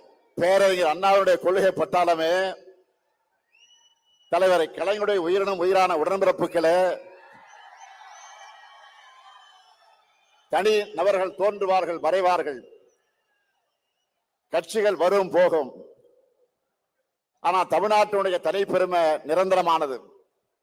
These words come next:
தமிழ் மொழியுடைய சீரழிமை நிரந்தரமானது, நம்முடைய மக்களுடைய உரிமை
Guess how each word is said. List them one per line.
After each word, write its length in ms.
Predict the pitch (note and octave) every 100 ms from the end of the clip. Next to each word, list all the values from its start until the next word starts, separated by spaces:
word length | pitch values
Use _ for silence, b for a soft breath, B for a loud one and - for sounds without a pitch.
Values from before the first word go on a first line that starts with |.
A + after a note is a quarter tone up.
| _ _ _ _ _ _ _ _ _ _ _ _ -
தமிழ் 240 | D#3+ G#3+ G#3+
மொழியுடைய 440 | G#3+ G3+ F#3+ F#3 F3 E3
சீரழிமை 480 | D3+ G3+ G3+ F#3 F3+ E3 C3+
நிரந்தரமானது, 680 | F#3 G3 G3 F#3 E3+ C#3+ G2 - _ _ _ _ _ _ _ _ _ _ _ _ _ _ _ _ _ -
நம்முடைய 280 | F3 F#3+ F3 D#3
மக்களுடைய 440 | D#3+ G#3+ G#3 G3 E3
உரிமை 240 | F#3+ G3+